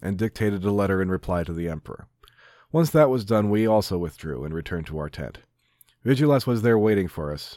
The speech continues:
and spoke as soon as we came in. "I do not understand. Attila was gentle as a lamb to me the last time I was here. I can't imagine why he should be so against me this time." We agreed that Attila's anger seemed disproportionate,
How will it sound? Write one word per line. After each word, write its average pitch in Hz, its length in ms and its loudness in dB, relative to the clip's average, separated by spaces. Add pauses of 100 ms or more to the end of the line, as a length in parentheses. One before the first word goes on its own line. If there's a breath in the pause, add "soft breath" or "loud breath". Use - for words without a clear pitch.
(120)
and 92 160 -8
spoke 110 280 -2
as 92 120 -6
soon 107 160 -2
as 90 100 -4
we 90 80 -2
came 87 240 -6
in. 73 220 -8 (800 soft breath)
"I 110 100 -2
do 135 120 2
not 147 160 4
understand. 127 580 -2
Attila 139 380 -2
was 113 180 -2
gentle 113 340 -2
as 113 120 -2
a 120 40 -4
lamb 120 280 -4
to - 100 -8
me 85 100 -6
the 80 100 -6
last 73 280 -6
time 80 180 -6
I 73 120 -6
was 69 160 -10
here. - 320 -14 (360 soft breath)
I 104 100 -4
can't 127 240 0
imagine 127 360 0
why 107 160 2
he 101 80 0
should 107 180 -6
be 107 120 -2
so 117 200 0
against 113 300 -4
me 127 80 -2
this 147 240 -2
time." - 280 -12 (760)
We 113 140 2
agreed 131 380 4
that 117 200 0 (140)
Attila's 110 400 0
anger 98 320 0
seemed 104 300 -2
disproportionate, 98 840 -4